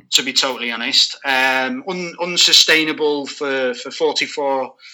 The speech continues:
uh, for forty, forty-two, sorry, games. Um,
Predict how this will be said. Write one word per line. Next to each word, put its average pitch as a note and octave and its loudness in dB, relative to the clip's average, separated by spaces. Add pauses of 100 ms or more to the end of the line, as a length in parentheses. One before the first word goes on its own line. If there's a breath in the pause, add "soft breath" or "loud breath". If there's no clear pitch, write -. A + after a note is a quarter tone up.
(500 loud breath)
uh, B2+ -2
for - -12
forty, C#3+ -2 (300)
forty-two, D3 2
sorry, C3+ 2
games. C3 0 (720)
Um, C3+ -2